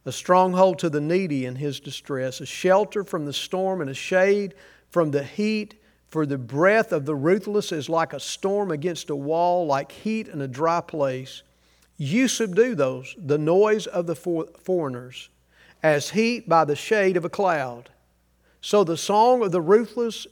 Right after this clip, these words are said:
is put down." Guys, those of us who are poor, and I don't think he's talking about poor materially.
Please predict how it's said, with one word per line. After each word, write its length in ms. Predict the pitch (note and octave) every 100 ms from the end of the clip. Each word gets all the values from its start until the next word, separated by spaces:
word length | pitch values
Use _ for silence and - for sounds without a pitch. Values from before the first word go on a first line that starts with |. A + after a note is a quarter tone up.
| -
is 260 | D#3 C#3+
put 480 | - - G3 F#3 - _ _ _ _ _ _ -
down." 400 | C#3 C3+ B2+ A2+ A#2+ _ _ _ _ _ _ _ _ _ _ _ _ _ _ _ _ -
Guys, 300 | E3+ F3 D3+
those 280 | F3+ F#3+
of 220 | F#3 D#3+ E3+
us 260 | D#3+ D3+
who 140 | D#3 D3+
are 80 |
poor, 480 | C#3 - D#3 D3 D3+ _ _
and 80 | E3
I 60 | A3+
don't 140 | G#3+
think 140 | G#3
he's 120 | F3 -
talking 260 | F#3+ E3
about 360 | D3+ D#3+ C#3 - _ _ _ _
poor 300 | - G3+ E3+
materially. 720 | D3 C#3 G#3 G3+ C#3 C3 C3+